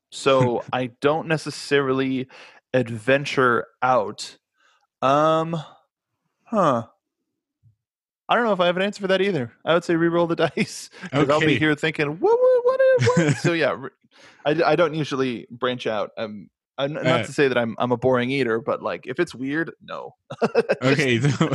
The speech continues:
Speaker 1: no.
Speaker 2: don't worry. <laughs> Okay, uh, how do you like your steak cooked?
Speaker 1: Um, medium rare, 'cause if, if
Speaker 2: Okay.
Speaker 1: rare or medium rare. If, if I, if I undershoot it and get rare, that's fine. But medium rare is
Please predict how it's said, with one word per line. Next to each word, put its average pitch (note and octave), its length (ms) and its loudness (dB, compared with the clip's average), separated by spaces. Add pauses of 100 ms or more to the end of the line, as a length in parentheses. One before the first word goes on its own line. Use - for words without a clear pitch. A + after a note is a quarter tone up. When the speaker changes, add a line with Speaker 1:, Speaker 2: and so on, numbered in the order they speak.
(120)
Speaker 1:
no. C3 140 0
Speaker 2:
don't C3 180 0
worry. A#2+ 300 -2 (180)
<laughs> D3+ 120 0 (760)
Okay, C#3 460 2
uh, D#3 200 2 (340)
how D#3+ 260 0
do D#3+ 100 2
you D#3 120 4
like D3 200 2
your C3+ 140 4
steak C3+ 440 -2
cooked? - 440 -6 (1600)
Speaker 1:
Um, B2+ 500 0 (800)
medium D#3 400 2
rare, G2 360 2 (200)
'cause A#2 240 -2
if, A#2 180 -4
if B2 140 0
Speaker 2:
Okay. F#2 220 -8
Speaker 1:
rare F#3 320 2
or D#3 200 2
medium B2+ 360 -2
rare. D2 420 -8
If, - 300 -4
if C3 180 0
I, C3 280 4 (600)
if C3 180 -2
I C#3 220 4 (260)
undershoot C#3+ 540 0
it D#3 140 -2
and B2+ 120 -8
get B2 160 0
rare, B2 240 2
that's A2+ 240 0
fine. - 400 -4
But G2+ 140 0
medium B2 360 0
rare A2+ 420 -2
is A#2 160 -8